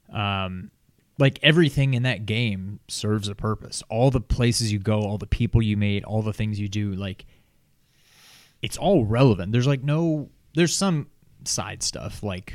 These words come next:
Yuffie that doesn't really play into, you know, the core story, but, like, it all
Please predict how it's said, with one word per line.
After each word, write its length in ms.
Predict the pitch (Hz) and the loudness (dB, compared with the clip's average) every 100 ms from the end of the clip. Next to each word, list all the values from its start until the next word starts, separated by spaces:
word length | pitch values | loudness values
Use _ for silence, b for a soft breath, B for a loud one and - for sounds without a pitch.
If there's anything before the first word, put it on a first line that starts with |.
| - | -4
Yuffie 400 | 104 131 - 90 98 | 4 4 4 -6 -4
that 120 | 101 | -2
doesn't 300 | 110 104 90 | -2 -4 -8
really 340 | 107 104 95 92 | -4 -4 -4 -2
play 280 | - 101 | -2 0
into, 420 | 98 95 - 95 - - 127 165 - | -2 -4 -6 -8 -10 -16 -20 -20 -10
you 100 | 127 | -8
know, 60 | 85 | -8
the 120 | 92 | -10
core 320 | - 110 90 | -2 -2 0
story, 500 | - - 147 101 95 | -2 2 2 2 -4
but, 180 | 98 85 | -6 -6
like, 320 | 101 98 - _ _ _ _ _ _ _ - | -6 -8 -12 _ _ _ _ _ _ _ -2
it 160 | 139 - - | -2 -2 -4
all 720 | 113 117 123 120 113 104 | 0 4 4 4 2 -2